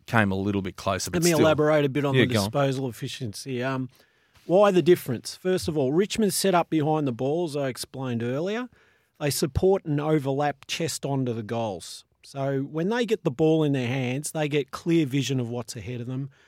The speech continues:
Speaker 2: much better chance of using the ball efficiently because you're, you're either kicking it to a player's advantage or, or hitting them with a,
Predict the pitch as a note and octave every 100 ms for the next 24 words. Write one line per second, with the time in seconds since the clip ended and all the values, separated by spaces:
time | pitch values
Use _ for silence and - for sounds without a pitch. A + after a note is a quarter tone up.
0 | _ _ D#3 E3 F#3 - - D#3+ D3 -
1 | D3 C#3 C3 A#2+ C3 B2 B2+ A#2+ A2+ B2
2 | A#2+ - C#3+ B2+ C3+ D3 G3 G3 D#3+ F3
3 | D3+ C#3+ D#3+ D#3+ D#3 _ - E3+ F3 E3
4 | F#3 G3 D3+ - - _ _ - A#3 A3+
5 | F#3 D#3+ - F3 D#3 C#3 C3 - D#3 D3+
6 | C3 B2+ A#2+ C3 C3+ C3 C3 A2 - C#3+
7 | C3 B2+ - C#3+ C#3 C3 B2+ B2 A#2+ A#2+
8 | A2+